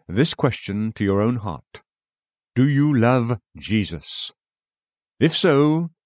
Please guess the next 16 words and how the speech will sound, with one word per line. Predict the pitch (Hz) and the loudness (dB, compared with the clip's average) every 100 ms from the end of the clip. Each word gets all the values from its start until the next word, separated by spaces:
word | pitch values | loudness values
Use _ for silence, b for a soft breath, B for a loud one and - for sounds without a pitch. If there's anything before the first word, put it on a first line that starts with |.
| - | -4
you | 98 | 2
love | 113 131 | 2 4
him | 127 139 147 139 | 2 2 -4 -4
because | 107 123 113 | 0 0 2
he | 131 | 0
first | - 123 135 - - | 0 2 0 -2 0
loved | 117 113 - | 0 0 -4
you. | 92 71 60 _ _ _ _ | -4 -4 -8 _ _ _ _
First | 104 120 - | 0 0 2
John | 127 120 123 120 _ | 2 4 2 -2 _
four | - 113 110 110 - - | -2 2 4 2 -2 -4
nineteen. | 95 98 - 80 69 - _ _ _ _ _ _ _ _ - | -2 -2 -4 -8 -10 -14 _ _ _ _ _ _ _ _ -2
Are | 107 | 2
you | 120 | 2
trusting | 120 190 214 262 190 | 2 0 0 0 2
him? | 139 95 73 | 2 0 -6